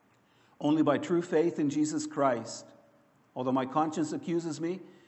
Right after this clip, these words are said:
that I've grievously sinned against all God's commandments, have never kept any of them, and am still inclined to all evil, yet God, without any merit of my own, out of mere grace, imputes to me the perfect satisfaction, righteousness, and holiness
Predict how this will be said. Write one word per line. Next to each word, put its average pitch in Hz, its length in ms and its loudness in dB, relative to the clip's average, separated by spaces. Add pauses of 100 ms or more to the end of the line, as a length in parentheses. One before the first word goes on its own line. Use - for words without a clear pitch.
(120)
that 135 140 -2
I've 131 100 0
grievously 175 460 2
sinned 175 260 -2
against 151 320 -2
all 165 200 4
God's 165 360 -2
commandments, 123 720 -2 (300)
have 117 160 -8
never 165 180 0
kept 175 240 0
any 185 220 0
of 185 80 -2
them, 185 100 -2
and 170 120 0
am 156 40 -2
still 180 300 -2
inclined 170 400 -4
to - 100 -6
all 165 240 -2
evil, 120 560 -4 (880)
yet 120 220 -8
God, 151 400 2 (380)
without 147 240 -2
any 139 140 4
merit 160 280 4
of 151 100 -2
my 165 160 0
own, 147 220 2
out 139 120 0
of 135 120 -8
mere 180 200 0
grace, 143 640 -2 (400)
imputes 165 460 -2
to 180 120 -2
me 170 120 2
the 156 100 0
perfect 151 300 -4
satisfaction, 160 880 -2
righteousness, 156 720 -4
and 120 100 -4
holiness 143 680 -2